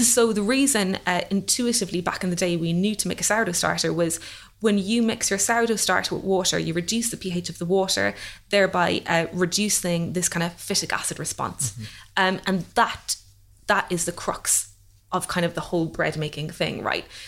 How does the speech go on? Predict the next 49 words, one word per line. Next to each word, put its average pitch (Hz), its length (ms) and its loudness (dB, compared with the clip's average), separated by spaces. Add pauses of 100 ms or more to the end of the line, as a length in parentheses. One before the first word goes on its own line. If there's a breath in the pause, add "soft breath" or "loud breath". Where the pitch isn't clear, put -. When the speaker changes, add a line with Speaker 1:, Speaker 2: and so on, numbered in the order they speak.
(140 loud breath)
Speaker 1:
So, 220 380 6 (920)
uh, 190 260 6
you 240 320 4
wanna 202 260 4
know 196 280 6
your 190 100 2
bakery, 175 400 0
you 196 180 0
wanna 196 200 4
know 190 240 4
where 190 160 4
your 180 100 2
flour 175 260 0
is 165 120 -2
coming, 165 240 0
you 180 100 2
wanna 175 220 4
know 190 220 6
that 175 140 -2
they're 170 120 2
using 180 280 -2
sourdough 170 580 2 (200 loud breath)
starters 170 540 0
that - 180 0
completely 190 540 -2
acidify, 175 680 0 (280 loud breath)
um, 160 300 0 (120)
the 165 120 -4
wholemeal 185 380 2
flour 175 360 2
so 180 140 0
that - 100 -6
you 196 120 0
get 190 200 -2 (100)
all 190 380 6
the 180 80 2
vitamins 175 400 -2
and 175 100 2
minerals, 170 380 0
all 196 120 0
those 185 140 0
B 180 180 -4
vitamins, 175 420 -2
all 175 100 0
those 170 160 -2
E 190 100 0
vitamins, 175 400 0
et - 80 -8
cetera. - 340 -6